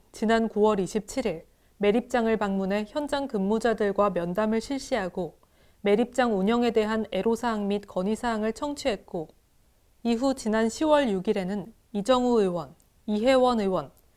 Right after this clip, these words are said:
윤순옥 의원과 함께 집행기관 담당 부서장으로부터 위 문제에 대한 추진사항을 청취하고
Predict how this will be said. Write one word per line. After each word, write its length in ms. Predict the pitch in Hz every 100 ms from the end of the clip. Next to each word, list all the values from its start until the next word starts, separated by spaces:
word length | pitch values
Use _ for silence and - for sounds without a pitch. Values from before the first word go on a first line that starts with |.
| _ _
윤순옥 600 | 214 220 233 285 269 254
의원과 560 | - 202 226 226 220 214
함께 500 | 196 180 196 170 175
집행기관 720 | - 214 - 269 254 240 240 240
담당 420 | 196 180 196 208
부서장으로부터 1000 | - 202 254 240 220 208 190 185 - 220 214
위 200 | 180 185
문제에 460 | 185 185 233 226
대한 320 | 214 208 214
추진사항을 720 | - 285 311 285 277 240 226 226
청취하고 800 | 285 277 - 240 185 175 143